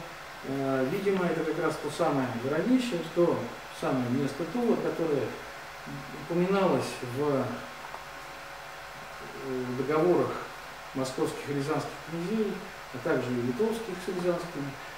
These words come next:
то есть на протяжении четырнадцатого пятнадцатого веков. И что самое главное, что одно дело всё-таки, вы можете сказать, одно дело город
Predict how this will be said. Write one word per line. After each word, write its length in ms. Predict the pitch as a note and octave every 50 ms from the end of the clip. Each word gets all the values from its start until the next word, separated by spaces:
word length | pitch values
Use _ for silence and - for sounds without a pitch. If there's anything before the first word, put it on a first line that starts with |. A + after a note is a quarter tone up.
| - - - - -
то 60 | - C#3+
есть 140 | - -
на 120 | D#3+ E3 E3+
протяжении 540 | E3+ E3+ - E3+ F3 E3 E3+ E3+ D#3 C#3+ C3+
четырнадцатого 560 | - - - - D3 C#3 C3 A#2+ - C#3 B2+
пятнадцатого 600 | - - - - D3+ C#3 B2+ A#2+ - - C3+ C3+ C#3 D#3+
веков. 400 | F3 F3 A#3+ A#3+ A#3 A3+ A#3 - - - - - - - - - - - - - -
И 80 | G#3
что 180 | F3+ - A3 A3
самое 540 | - B3+ B3 A#3 A#3 A3+ A3 G#3+ G#3+ - - - - - E3 -
главное, 560 | G3 A#3 B3+ C4 B3+ A#3 F#3+ D3 C#3+ C3+ B2 A#2 A#2 A#2+ - - - - - - - - - - - - - - G#3+ G#3+ G#3+ - - - - - - - - - - - E3 - C#4 C#4 - - -
что 300 | - - G4 - - - - - - - - - - - - -
одно 260 | F3 E3 - A3+ A3+
дело 340 | A3+ - A3 G#3+ G3+ F#3 F3+
всё-таки, 400 | - G3 F#3+ - - F#3+ F3 E3 - - - - F3+
вы 160 | E3+ F3 E3+ D#3+ D#3+
можете 280 | D#3+ D3+ - - C#3+ C3+
сказать, 200 | - - C3+ B2+
одно 200 | C#3+ C#3+ D#3 F3+
дело 380 | E3+ D#3+ E3 D#3+ D3 C#3+ C3 B2+ B2+ B2+
город 240 | C#3 D3 D3+ C#3+ B2+